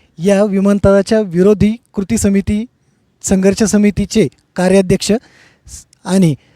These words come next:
संभाजी ब्रिगेडचे जिल्हाध्यक्ष संतोष आगवणे यांच्याशी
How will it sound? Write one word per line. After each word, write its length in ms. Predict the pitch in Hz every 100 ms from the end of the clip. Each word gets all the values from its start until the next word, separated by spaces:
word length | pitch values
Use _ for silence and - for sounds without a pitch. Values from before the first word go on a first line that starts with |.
| _ -
संभाजी 420 | 196 196 190 208
ब्रिगेडचे 520 | 202 202 202 - 226 - _ _ 156
जिल्हाध्यक्ष 580 | 202 196 185 185 - 143 - _ _ _ _ _ _
संतोष 400 | - 185 190 214
आगवणे 400 | 170 190 175 120 - -
यांच्याशी 500 | 170 175 208 -